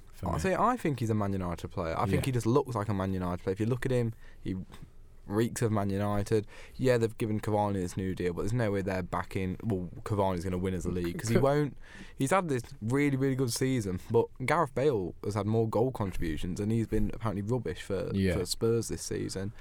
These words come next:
Speaker 2: Uh, I'm not taking away from Cavani, 'cause he has actually, obviously, been excellent. He scored more goals than
Speaker 1: Yeah.
Speaker 2: Werner, and we paid a lot of money for him.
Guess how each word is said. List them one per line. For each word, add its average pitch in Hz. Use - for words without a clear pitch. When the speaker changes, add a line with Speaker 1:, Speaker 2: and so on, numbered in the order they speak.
Speaker 2:
Uh, 120
I'm 147
not 160
taking 120
away 113
from 110
Cavani, 98
'cause 107
he 104
has 107
actually, 92
obviously, 85
been 101
excellent. 104
He 95
scored 120
more 131
goals 120
than 110
Speaker 1:
Yeah. 104
Speaker 2:
Werner, 113
and 110
we 117
paid 117
a 110
lot 110
of 113
money 123
for 90
him. 92